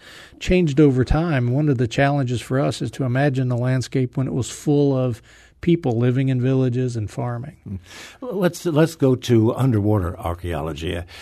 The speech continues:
Speaker 2: it's kind of new to me, and I, I would, you know, be thinking of, uh, the, uh, Titanic and that sort of
Speaker 1: Sure.
Speaker 2: thing. But y-, you go beyond that. It's something quite different for you, isn't it?
Speaker 1: Underwater archaeology has only about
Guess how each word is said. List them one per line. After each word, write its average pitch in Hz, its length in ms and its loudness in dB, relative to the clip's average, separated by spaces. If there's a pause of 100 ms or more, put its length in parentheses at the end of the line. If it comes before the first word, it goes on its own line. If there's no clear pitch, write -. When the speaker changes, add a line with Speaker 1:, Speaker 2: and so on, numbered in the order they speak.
(160)
Speaker 2:
it's 127 300 -4
kind 185 240 4
of 143 340 -2
new 139 300 8
to 123 100 6
me, 92 240 0
and 104 240 0
I, 131 340 -2
I 127 40 0
would, 120 480 -2
you 156 100 0
know, 117 80 2
be 98 160 2
thinking 117 420 0
of, 95 260 -2
uh, 101 300 0 (120)
the, 101 320 -2
uh, 90 160 -4 (460)
Titanic 110 520 2
and 107 120 0
that 113 120 4
sort 110 200 0
of 117 120 2
Speaker 1:
Sure. 127 100 -2
Speaker 2:
thing. 85 160 -10 (420)
But 113 340 2 (120)
y-, 139 60 -2
you 165 640 2 (120)
go 139 160 4
beyond 113 420 2
that. 76 260 -8
It's 85 100 -12
something 107 260 -4
quite 92 220 -4
different 92 320 -6
for - 80 -10
you, 85 240 -6
isn't 80 160 -12
it? - 60 -18 (1000)
Speaker 1:
Underwater 160 500 6
archaeology 131 720 4
has 143 460 4
only 143 460 6
about 120 500 2